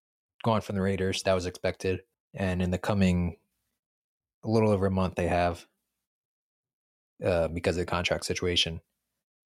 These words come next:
to find a trade partner for Carr. So that's something to keep an eye on.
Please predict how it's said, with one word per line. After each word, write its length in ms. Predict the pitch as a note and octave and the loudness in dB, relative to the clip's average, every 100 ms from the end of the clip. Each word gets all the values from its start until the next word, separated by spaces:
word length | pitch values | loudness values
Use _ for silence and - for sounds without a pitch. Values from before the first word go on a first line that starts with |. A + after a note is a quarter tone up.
| _ | _
to 240 | - F2+ | -2 -2
find 240 | - F2+ E2 | -2 -2 -2
a 40 | |
trade 280 | E2 G2+ F2+ | -2 -2 0
partner 260 | F#2+ E2+ F2+ | 0 0 -2
for 140 | F2 | -4
Carr. 380 | - G2 G2 - _ _ _ _ _ - | 0 2 2 -2 _ _ _ _ _ -2
So 160 | G#2+ | 2
that's 240 | G2 F2+ - | 4 2 0
something 240 | G2+ G2+ | 0 -2
to 60 | F2+ | -2
keep 180 | G#2+ | -2
an 80 | F#2 | 0
eye 160 | F#2 F2+ | 0 0
on. 300 | F2+ F2+ | -2 -6